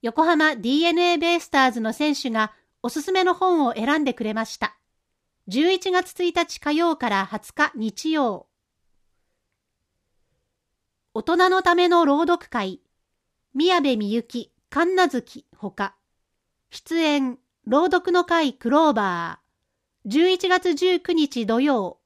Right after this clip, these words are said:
十五時から十六時。先着十五人。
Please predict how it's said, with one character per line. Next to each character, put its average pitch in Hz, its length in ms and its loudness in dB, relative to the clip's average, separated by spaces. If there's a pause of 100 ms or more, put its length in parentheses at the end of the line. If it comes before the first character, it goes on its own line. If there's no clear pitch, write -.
(160)
十 349 280 2
五 339 140 4
時 320 100 0
か 277 120 0
ら 226 140 0
十 233 220 -2
六 277 240 -2
時。 190 240 -14 (760)
先 370 280 0
着 349 260 0
十 339 260 2
五 208 140 -4
人。 196 300 -4